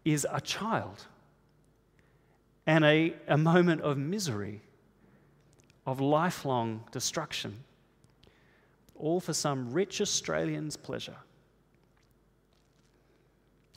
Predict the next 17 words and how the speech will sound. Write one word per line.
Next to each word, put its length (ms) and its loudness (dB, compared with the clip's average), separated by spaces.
The 80 -4
world 380 0
of 160 -10
Sweeney 320 -4
Todd 260 -4
and 80 -6
the 40 -10
world 260 -6
of 80 -10
this 120 -8
psalmist 800 -10
is 140 -6
our 180 -4
world. 380 -12
And 120 -6
nobody 300 -2
cares. 520 -8